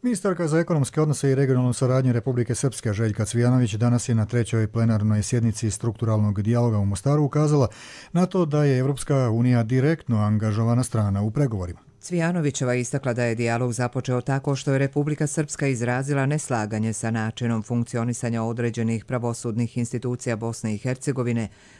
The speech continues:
Speaker 2: prije svega suda B I H i tužilaštva B I H. Ona je rekla da se pregovori odvijaju prema ranije utvrđenom dnevnom redu i ocijenila da je danas daleko bolja situacija nego u prethodnoj rundi,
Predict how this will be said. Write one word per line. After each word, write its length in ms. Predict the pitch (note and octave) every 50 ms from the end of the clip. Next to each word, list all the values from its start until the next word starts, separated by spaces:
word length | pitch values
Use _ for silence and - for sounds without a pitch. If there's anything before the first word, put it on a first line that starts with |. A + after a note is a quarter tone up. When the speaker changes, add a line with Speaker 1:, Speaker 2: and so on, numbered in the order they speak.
| - -
Speaker 2:
prije 200 | - G#3+ E3 C3+
svega 440 | - - C#3 C#3+ D3+ E3+ D#3+ C#3+ D3+
suda 440 | - - C3+ B2+ C3 C3+ C3+ B2
B 120 | A2 A2+ G#2+
I 200 | G#2+ A2+ B2 C3+
H 280 | - - D3+ D3 D3+
i 140 | D3+ D3 D3
tužilaštva 680 | - - E3+ E3+ D#3 D3+ A2 G2 G2+ - - G#2 G2
B 160 | F2+ G2 F#2+ F#2
I 120 | F2+ F2+
H. 240 | - - G#2 F2+ F2+ - - - - - - -
Ona 200 | C#3 D3 D3 C3
je 60 | A#2+
rekla 240 | B2 B2 - C3+ A#2
da 120 | A#2 A2+
se 200 | - - A#2 A2
pregovori 480 | - B2 B2+ B2 B2+ A#2 A#2 A2+ A2+ A2
odvijaju 480 | G#2+ G#2+ A2+ A#2 A#2+ A#2+ A2+ A2 G#2+
prema 280 | - C3 C3 B2+ B2 A#2
ranije 300 | A#2+ A#2+ B2+ C3+ B2+ A#2+
utvrđenom 580 | A2 A#2+ - - B2 A2 A#2+ A#2 A2+ G#2+ G2+
dnevnom 380 | G2+ A2 A#2 A#2+ B2 A#2+ A2+ A2+
redu 320 | A#2 A#2+ B2 B2 B2 G#2+ - - - - - - -
i 100 | F#3 F3
ocijenila 500 | D3 B2 - C3 B2 C3 C#3+ C#3 C3 A#2
da 100 | G#2+ A2+
je 80 | A2 A2
danas 300 | A2 A#2+ B2 C3 B2 A#2
daleko 340 | A#2+ A2 A#2+ B2 - B2+ A2+
bolja 280 | A#2 A#2+ B2 C3+ C3+
situacija 560 | C3 - C3 C#3 C#3 C3 C3+ C3+ - - C#3
nego 220 | C3 A#2 G#2 G#2+ A2
u 60 | G#2
prethodnoj 500 | - A2+ G#2+ G#2 - - G#2+ G2+ G#2 G2+
rundi, 340 | G#2+ B2 D3 D3 C#3+ C#3